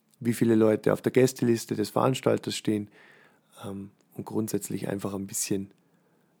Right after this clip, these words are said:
ja, rechnen, ein bisschen nachschauen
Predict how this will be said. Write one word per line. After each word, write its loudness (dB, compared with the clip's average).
ja, -6
rechnen, 6
ein -12
bisschen -4
nachschauen 2